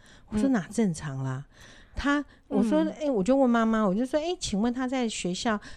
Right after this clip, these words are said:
Speaker 1: 他上课的时候会不会突然间站起来乱走？”
Speaker 2: 或突然拍手。
Speaker 1: 对。
Speaker 2: 嗯。
Speaker 1: 然后就，结果他爸，呃，他妈妈就说，“对呀，老师有这样说。”我说，“对啊，这种很多很可能是过动什么的一个状-，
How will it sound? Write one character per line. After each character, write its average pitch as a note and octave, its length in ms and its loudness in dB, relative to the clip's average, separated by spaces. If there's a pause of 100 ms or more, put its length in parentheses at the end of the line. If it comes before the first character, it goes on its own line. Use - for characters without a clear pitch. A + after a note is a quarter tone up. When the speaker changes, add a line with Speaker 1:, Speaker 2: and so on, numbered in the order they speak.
Speaker 1:
他 D4 140 -2
上 C#4 320 -2
课 B3 160 -2
的 G3 80 0
时 G#3 120 -4
候 F#3+ 80 0
会 G#3 100 -2
不 G3+ 100 -4
会 G3 80 0
突 - 160 -6
然 F#3 100 -2
间 F3+ 140 -2
站 F#3 180 -6
起 F3+ 160 -8
来 D3+ 220 -8 (600)
乱 A3+ 280 4
走？” A3 80 0
Speaker 2:
或 A3 60 2
突 F#3+ 80 0
然 D#3+ 100 2
拍 G#3 300 -2
手。 A3 180 -2
Speaker 1:
对。 F#3+ 260 0 (140)
Speaker 2:
嗯。 G3+ 300 -4
Speaker 1:
然 A3+ 100 -2
后 E4 160 2
就， C4+ 300 2 (560)
结 D#4 140 2
果 D#4+ 100 6
他 C#4 180 -2
爸， C4 220 0 (160)
呃， G3+ 240 2
他 A#3 180 -4
妈 C4+ 160 2
妈 C4 140 0
就 B3 80 -2
说 C#4 160 2
，“对 E4 200 2
呀， C#4+ 100 -2
老 G#3 160 -2
师 - 180 -6
有 D4 140 0
这 A3+ 100 -6
样 A#3+ 140 0
说。” G#3+ 260 0
我 G3 100 -2
说 G3+ 220 -8
，“对 G#3 100 -8
啊， E3+ 240 -8
这 B3+ 120 -6
种 G3 160 -4 (300)
很 F3 180 -6
多 A3+ 120 0
很 G#3 200 0
可 G3+ 100 -2
能 D#3+ 140 -4
是 F#3+ 120 -6
过 F3+ 220 -4
动 D#3 300 -8
什 - 120 -14
么 A#2+ 120 -12
的 D3+ 120 -12
一 D#3+ 80 -12
个 E3 140 -6
状-， - 220 -6